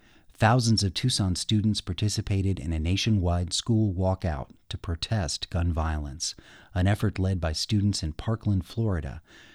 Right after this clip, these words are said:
who were the survivors of their own gun attack that killed seventeen. Next, Brenna Bailey introduces a young woman who helped organize the protest in Tucson.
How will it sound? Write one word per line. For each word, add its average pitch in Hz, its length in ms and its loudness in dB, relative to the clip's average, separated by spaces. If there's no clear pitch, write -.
who 110 100 2
were 95 140 4
the 90 100 0
survivors 98 600 2
of 98 140 -10
their 98 180 4
own 113 140 6
gun 90 200 2
attack 73 520 -8
that 80 140 -8
killed 92 460 -2
seventeen. 80 840 -4
Next, 110 440 4
Brenna 127 320 6
Bailey 80 520 0
introduces 90 600 0
a 85 60 0
young 85 280 2
woman 78 400 -2
who 101 120 0
helped 107 280 0
organize 92 600 0
the 90 80 -6
protest - 680 -4
in 87 140 -6
Tucson. 76 640 -2